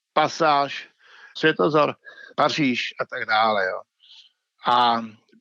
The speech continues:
tehdy mě bavilo chodit do biografů, protože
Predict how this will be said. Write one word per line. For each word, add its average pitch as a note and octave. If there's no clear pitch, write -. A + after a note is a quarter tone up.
tehdy D#3
mě F#3
bavilo E3+
chodit F3
do D#3
biografů, D#3+
protože D3+